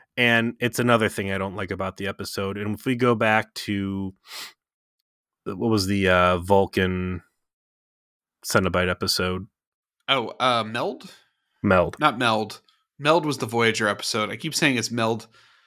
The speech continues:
Speaker 2: Um, but yeah, y-, we, we know what one we're talking about. When the, when the Vulcans who are in touch with their emotions show up.
Speaker 1: Yeah, and it's like,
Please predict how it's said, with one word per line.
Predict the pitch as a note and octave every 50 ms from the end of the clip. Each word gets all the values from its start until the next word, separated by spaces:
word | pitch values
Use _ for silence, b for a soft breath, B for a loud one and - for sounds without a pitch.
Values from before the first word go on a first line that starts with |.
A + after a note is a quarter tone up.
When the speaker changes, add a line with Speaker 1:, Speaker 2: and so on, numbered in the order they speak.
| b b b b b b b _ _ _ _ _ -
Speaker 2:
Um, | B2 A#2 G#2+ G#2 G#2 G#2 - _ _
but | - E3
yeah, | E3+ D#3+ D#3 C#3
y-, | D3 G3 A#3 A#3
we, | B3 B3+ A#3+
we | F#3+ A3 A3+
know | F#3+ D3+ B2
what | A2 G2 G2
one | G#2 G2 G2
we're | G2 G2+
talking | - G#2+ G2+ G2+
about. | G2+ G#2+ G#2+
When | A#2 B2+ B2
the, | A#2+ A#2 A2+ A2 G#2+ G#2 -
when | - C3+ C3+
the | C3
Vulcans | A#2 B2 A#2+ A2+ A2 - A#2+ A2 G2+
who | - A#2+
are | A2+
in | A2 G2+
touch | - A#2 G2+ -
with | G#2+
their | G#2 G#2+
emotions | G2+ G2+ G2+ G#2 G#2 - G#2+ G2+ F#2
show | - - G#2+ G2+ G2
up. | G2 G#2 - - - _ _ -
Speaker 1:
Yeah, | C4+ B3 F#3 C#3+ D3 D3+
and | - G#3 G#3+
it's | G3+ G3+ -
like, | G3+ F#3+ F3+ F3 -